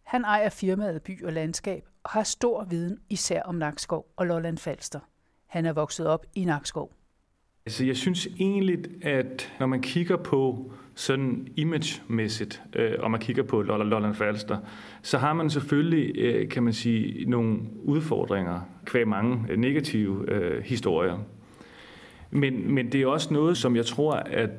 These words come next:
Speaker 2: at man selv bruger mere kraftigt, fordi når jeg snakker med virksomheder uden for vores område,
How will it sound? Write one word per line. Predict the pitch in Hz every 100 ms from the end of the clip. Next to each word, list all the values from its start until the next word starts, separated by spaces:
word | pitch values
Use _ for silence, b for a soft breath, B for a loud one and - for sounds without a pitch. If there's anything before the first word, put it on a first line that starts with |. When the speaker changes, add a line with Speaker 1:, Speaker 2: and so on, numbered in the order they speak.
| 110
Speaker 2:
at | 107
man | 107
selv | 104 - 156 170 135 - -
bruger | 117 131 139
mere | 135 131 131
kraftigt, | - 110 - 123 117
fordi | - 110 131 123
når | 120
jeg | 113
snakker | 113 127 143 139
med | 120
virksomheder | 139 156 156 113 113 107
uden | - 151 170
for | 170
vores | 101 90 87
område, | 101 107 104 95